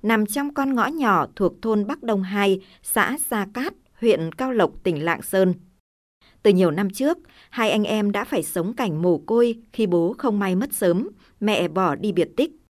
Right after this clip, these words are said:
Không chỉ hụt hẫng tình yêu của cha mẹ,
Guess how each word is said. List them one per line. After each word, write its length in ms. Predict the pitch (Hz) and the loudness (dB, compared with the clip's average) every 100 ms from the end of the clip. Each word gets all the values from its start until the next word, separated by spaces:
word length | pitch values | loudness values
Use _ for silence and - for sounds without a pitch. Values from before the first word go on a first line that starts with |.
| _ _ _ | _ _ _
Không 180 | - 233 | -2 0
chỉ 220 | 190 208 147 | 2 0 2
hụt 220 | 170 156 | 0 -2
hẫng 280 | 175 170 269 | -4 -4 -2
tình 180 | - 185 | 0 -2
yêu 300 | - 226 233 | 0 0 0
của 140 | 233 165 | 0 -2
cha 180 | - | -2
mẹ, 280 | 220 202 175 | -2 0 -2